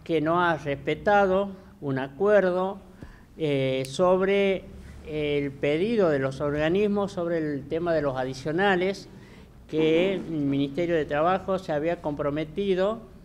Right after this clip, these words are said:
que a partir de julio se vería y se iba a ir solucionando ya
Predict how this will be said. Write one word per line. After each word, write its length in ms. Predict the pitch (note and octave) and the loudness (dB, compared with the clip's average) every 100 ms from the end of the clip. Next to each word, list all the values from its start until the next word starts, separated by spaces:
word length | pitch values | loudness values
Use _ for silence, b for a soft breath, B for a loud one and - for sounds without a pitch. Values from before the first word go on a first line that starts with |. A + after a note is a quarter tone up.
| B B - | B B -12
que 140 | - C3+ | 0 0
a 100 | C3+ | 0
partir 420 | C#3 C#3 F#3 F#3+ | -4 -4 -4 -2
de 140 | E3 | -2
julio 680 | D#3 - A#3 G3 F#3+ G3+ G3 - B | -2 0 4 4 4 2 -2 -12 B
se 840 | - - D3+ C#3+ C3 C3 B2+ C3+ C3 | -20 -6 -2 -2 -2 -2 -4 -4 -4
vería 560 | C#3+ D3+ F#3 G3+ G3+ | -4 0 4 4 4
y 100 | D#3+ | 0
se 240 | C3+ C3+ C3 | -2 -2 2
iba 220 | E3+ F#3 | 2 4
a 60 | E3 | 4
ir 180 | E3+ | 0
solucionando 1000 | E3+ D3+ C#3+ D3 D3 E3 F#3 G#3+ F3 D3+ | 0 -4 -4 -6 -4 -2 2 2 2 0
ya 400 | C#3+ E3 G3 - | 2 2 0 -4